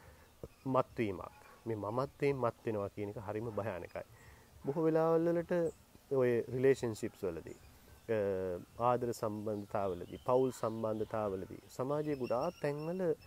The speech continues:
ඇති වෙන බහුතරයක් ප්‍රශ්න වලට හේතු වෙන්නේ මේ මමත්වයෙන්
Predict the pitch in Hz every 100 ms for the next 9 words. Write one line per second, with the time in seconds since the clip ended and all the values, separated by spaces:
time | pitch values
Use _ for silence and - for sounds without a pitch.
0 | - - - 113 147 147 135 101 98 151
1 | 170 185 208 202 147 - 160 151 131 113
2 | - 110 107 113 - 120 135 123 117 123
3 | 131 113 95 98 127 - - 143 147